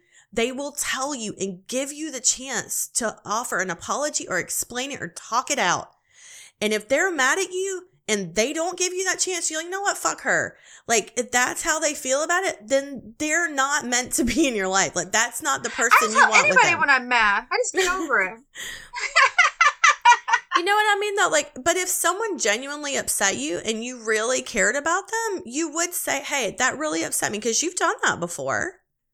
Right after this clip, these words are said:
Speaker 2: Yeah.
Speaker 1: Like, where
Speaker 2: If
Speaker 1: you've
Speaker 2: I'm
Speaker 1: taken
Speaker 2: really
Speaker 1: the opp-
Speaker 2: upset, I've tried to do better about it.
Speaker 1: Yeah.
Speaker 2: But usually I just kinda,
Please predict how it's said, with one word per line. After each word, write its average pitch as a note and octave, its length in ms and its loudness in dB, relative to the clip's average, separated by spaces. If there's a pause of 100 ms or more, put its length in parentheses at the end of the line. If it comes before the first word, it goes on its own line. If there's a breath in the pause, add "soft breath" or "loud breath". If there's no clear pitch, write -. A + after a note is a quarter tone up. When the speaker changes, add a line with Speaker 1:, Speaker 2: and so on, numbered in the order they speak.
(200)
Speaker 2:
Yeah. C4+ 260 -4 (100)
Speaker 1:
Like, C#4 180 0
where A#3 100 2
Speaker 2:
If C4 80 -8
Speaker 1:
you've F#4+ 120 6
Speaker 2:
I'm - 40 0
Speaker 1:
taken C4+ 140 0
Speaker 2:
really B3+ 220 2
Speaker 1:
the G3 80 4
opp- G#3+ 80 0
Speaker 2:
upset, G#3+ 440 0
I've G4+ 200 4
tried F4 220 6
to D#4 100 -16
do C4+ 100 -6
better G#3+ 460 2
about G3+ 260 -2
it. A3+ 160 -12 (320)
Speaker 1:
Yeah. G3 360 -6 (600 soft breath)
Speaker 2:
But C#4+ 140 -8
usually D#4+ 260 0
I A3 80 2
just A3 180 -10
kinda, A3 260 -10